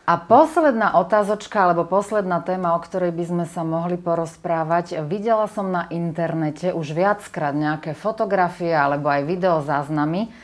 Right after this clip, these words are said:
kde ste boli oblečení elegantne, v sáku, stáli ste na pódiu pred plným publikom a čosi ste moderovali. Takže dá sa povedať, že ste aj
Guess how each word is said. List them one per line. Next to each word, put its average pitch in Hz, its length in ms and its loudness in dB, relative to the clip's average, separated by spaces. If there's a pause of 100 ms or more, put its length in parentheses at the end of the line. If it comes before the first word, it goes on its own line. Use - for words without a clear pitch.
(460)
kde 190 240 6
ste 277 160 2
boli 185 320 6
oblečení 143 640 2
elegantne, 160 960 4
v - 20 -18
sáku, 208 460 -2
stáli 170 420 0
ste 165 240 -6
na 156 220 4
pódiu 214 580 6
pred 165 460 2
plným 220 400 2
publikom 180 640 -2
a 147 160 -4
čosi 233 400 -6
ste 175 240 -6
moderovali. 143 800 0
Takže 156 240 -6
dá 160 160 2
sa 202 100 -2
povedať, 180 460 -2
že - 0 -
ste 180 180 -4
aj 175 140 4